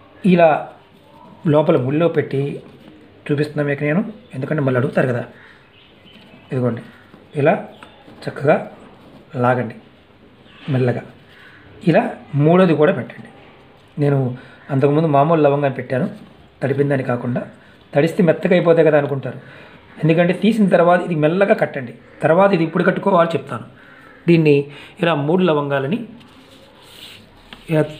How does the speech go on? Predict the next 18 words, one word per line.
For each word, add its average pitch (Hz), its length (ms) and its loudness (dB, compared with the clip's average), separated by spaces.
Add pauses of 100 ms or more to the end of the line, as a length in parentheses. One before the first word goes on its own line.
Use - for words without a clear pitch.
(140)
దారానికి 143 320 -2
కట్టేసి 127 300 -8
ఉంచండి. 117 340 -14
ఇలా 175 160 2
దారానికి 175 380 0
కట్టి 135 300 -4 (640)
మీ 160 80 2
పూజా 165 380 2
మందిరంలో 147 480 2 (1000)
పెట్టండి. 127 340 -4 (640)
ముడి 175 200 6
మాత్రం 185 320 2
గట్టిగా 151 260 2
లాగొద్దు, 143 320 2
ఎందుకంటే 147 360 0 (500)
తడిగా 175 300 2
ఉంటాయి 151 260 -2
కాబట్టి 139 380 -2